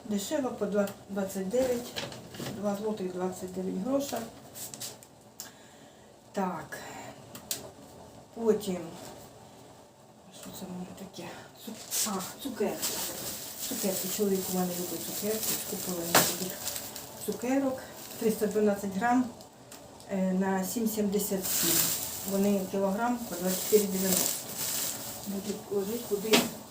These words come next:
куди можу. Так, далі.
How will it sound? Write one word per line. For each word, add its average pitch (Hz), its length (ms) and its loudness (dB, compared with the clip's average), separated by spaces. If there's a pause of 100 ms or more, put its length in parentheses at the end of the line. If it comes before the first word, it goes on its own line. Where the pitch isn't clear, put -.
куди 240 180 0
можу. 170 460 2 (880)
Так, - 300 -2 (720)
далі. 185 340 2